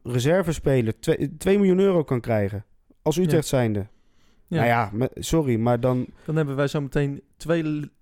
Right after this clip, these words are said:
Speaker 2: linksbacks tussen haakjes verkocht voor vijf mi-, meer dan vijf miljoen euro.
Speaker 1: Ja, waar, ja, precies.
Speaker 2: <laughs>
Speaker 1: Ja, en w-, kijk, wat ik wel denk, ehm,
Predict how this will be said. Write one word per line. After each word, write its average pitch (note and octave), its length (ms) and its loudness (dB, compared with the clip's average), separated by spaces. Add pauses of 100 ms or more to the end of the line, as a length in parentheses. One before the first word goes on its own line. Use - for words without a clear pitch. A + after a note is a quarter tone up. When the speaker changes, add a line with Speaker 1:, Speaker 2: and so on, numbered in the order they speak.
(360)
Speaker 2:
linksbacks D3 840 -4
tussen - 240 -6
haakjes C3 300 -4
verkocht - 460 -4 (420)
voor D3+ 200 -8
vijf C#3+ 280 0
mi-, C3+ 100 -2
meer D3 160 2
dan C3 100 0
vijf C3 200 2
miljoen B2 180 0
euro. F3 300 -4 (320)
Speaker 1:
Ja, D3+ 260 4
waar, B2 260 4
ja, C#3 260 4 (160)
precies. - 480 -6 (440)
Speaker 2:
<laughs> - 400 -4
Speaker 1:
Ja, C3+ 280 4
en D3 300 0
w-, C3+ 60 -4 (140)
kijk, D3+ 180 2
wat D3 120 2
ik C#3 100 0
wel D#3 220 4
denk, C3+ 320 2
ehm, B2+ 540 2